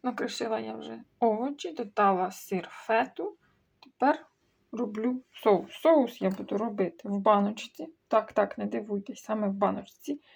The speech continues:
Він так дуже файно збивається, робиться така емульсія соусу. Отже, додаю діжонську гірчицю або французьку.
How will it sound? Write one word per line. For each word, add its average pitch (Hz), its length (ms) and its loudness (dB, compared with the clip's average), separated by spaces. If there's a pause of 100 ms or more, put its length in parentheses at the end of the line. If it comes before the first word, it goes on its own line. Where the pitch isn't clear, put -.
(440)
Він 196 160 0
так 190 260 -6
дуже 202 260 -6
файно 269 400 -2 (2500)
збивається, 226 640 0
робиться 220 380 -6
така 202 300 -10 (200)
емульсія 214 600 2
соусу. - 540 -6 (400)
Отже, 190 320 -4 (680)
додаю 214 560 0 (680)
діжонську 247 720 -2 (840)
гірчицю 196 680 -4 (360)
або 208 240 -8
французьку. 240 760 -6